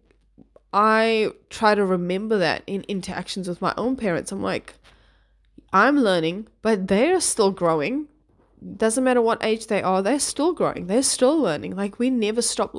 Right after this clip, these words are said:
until the day we die, we don't stop learning. So keeping that in mind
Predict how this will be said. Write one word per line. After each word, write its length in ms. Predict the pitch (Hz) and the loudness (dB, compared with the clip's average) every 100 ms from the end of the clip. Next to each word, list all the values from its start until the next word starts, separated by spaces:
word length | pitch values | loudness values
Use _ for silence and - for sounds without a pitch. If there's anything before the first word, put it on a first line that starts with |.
| - | -4
until 400 | 254 240 311 294 | -4 -2 -2 0
the 100 | 277 | 0
day 200 | 208 202 | 2 2
we 100 | 202 | 2
die, 300 | 190 180 170 | 0 0 0
we 100 | 175 | -2
don't 220 | 185 180 | -2 -2
stop 300 | - 165 - | -4 -4 -2
learning. 440 | 185 190 135 - - - - - - - _ | 0 0 0 -4 -10 -20 -20 -20 -20 -20 _
So 680 | - 233 214 208 208 170 - _ _ _ _ _ 156 - | -2 2 4 4 2 -2 -8 _ _ _ _ _ -16 -10
keeping 420 | - 285 320 294 | -2 0 2 2
that 160 | 233 202 | 2 0
in 140 | 185 | -2
mind 720 | 175 175 160 - 226 233 - | -2 -2 -2 -4 -10 -12 -14